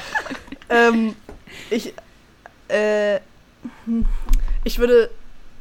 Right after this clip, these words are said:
also ich würde es auch nicht unterrichten, vor allem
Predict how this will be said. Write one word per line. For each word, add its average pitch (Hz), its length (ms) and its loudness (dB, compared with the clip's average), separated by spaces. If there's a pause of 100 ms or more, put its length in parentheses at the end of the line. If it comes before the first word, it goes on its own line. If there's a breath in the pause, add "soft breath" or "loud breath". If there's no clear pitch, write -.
(640)
also 220 140 0
ich 233 120 -6
würde 226 120 -2
es - 80 -10
auch 202 120 -2
nicht 214 140 -6
unterrichten, 202 640 -8 (340)
vor - 220 -2
allem 220 480 0